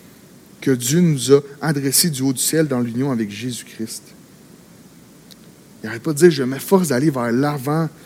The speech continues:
je persévère. » Alors, c'est, c'est, c'est quoi ce contentement dont on parle ici ?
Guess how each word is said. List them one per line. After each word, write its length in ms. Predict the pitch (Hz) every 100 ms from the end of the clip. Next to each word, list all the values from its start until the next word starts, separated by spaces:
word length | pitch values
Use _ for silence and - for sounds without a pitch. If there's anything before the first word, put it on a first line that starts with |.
| - -
je 120 | 117
persévère. » 920 | - 175 175 - 131 110 110 139 104 - - - - - - - - - - - - - - -
Alors, 300 | 113 156 175
c'est, 200 | - - -
c'est, 440 | - - - - - -
c'est 260 | - - 127
quoi 240 | 160 240
ce 120 | -
contentement 680 | 220 - 175 - 120 - 156 180 - - -
dont 100 | 117 110
on 60 | 98
parle 320 | - 170 120
ici ? 300 | - -